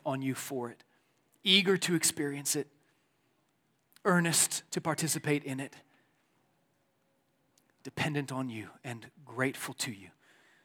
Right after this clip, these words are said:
for all that you have done in us for your glory.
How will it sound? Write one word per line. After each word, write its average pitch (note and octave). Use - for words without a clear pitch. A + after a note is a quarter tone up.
for C#3+
all C3
that C3
you C3+
have C3
done A2
in C3
us G2+
for -
your B2
glory. A2